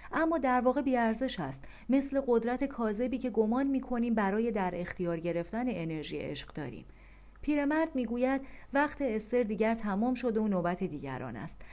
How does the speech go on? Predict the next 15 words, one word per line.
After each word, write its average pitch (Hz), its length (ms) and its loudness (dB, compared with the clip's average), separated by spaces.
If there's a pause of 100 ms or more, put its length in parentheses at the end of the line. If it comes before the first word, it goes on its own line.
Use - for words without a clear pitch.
(140)
هرچه 285 320 0
هم 220 200 0
که 214 160 0
اصرار 233 360 0
می‌کنم 208 520 0
انعطاف 180 500 -2
پذیر 160 440 0
نیست، 135 260 -10 (300)
اما 247 280 4
به 214 160 2
استر 226 240 -2
پیشنهاد 220 680 -2
می‌کند 214 480 -2
روزی 220 280 -2
برگردد 139 640 -4